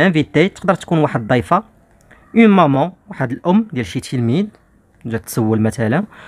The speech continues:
و اون ستاجير، ولا تقدر تكون غير ستاجيره مثلًا جات باغا تجلس معاهم، دير ستاج. Très bien, la troisième question. Donc, de quoi cette personne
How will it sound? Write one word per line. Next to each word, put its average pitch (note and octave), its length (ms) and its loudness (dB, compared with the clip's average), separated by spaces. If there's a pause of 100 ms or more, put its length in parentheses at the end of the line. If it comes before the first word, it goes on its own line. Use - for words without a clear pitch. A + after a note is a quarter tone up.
(100)
و E3 100 6
اون B3+ 320 4 (280)
ستاجير، D3+ 640 4 (120)
ولا E4 140 -6
تقدر A3 220 -2
تكون G#3+ 240 -4
غير G3 220 -2
ستاجيره D#3 460 -2
مثلًا C#3+ 420 -4
جات D#3+ 280 -6
باغا C3 220 -6 (160)
تجلس A2+ 300 -8
معاهم، G2 200 -6 (460)
دير C#3+ 160 0
ستاج. G#2+ 560 -4 (580)
Très G#3+ 120 4
bien, F3 180 2 (200)
la E3 100 2
troisième C3+ 440 -4 (280)
question. A3+ 300 -2 (220)
Donc, F3 160 -2 (260)
de G#3 60 2
quoi G3+ 240 2
cette - 320 -6
personne D#3 640 -2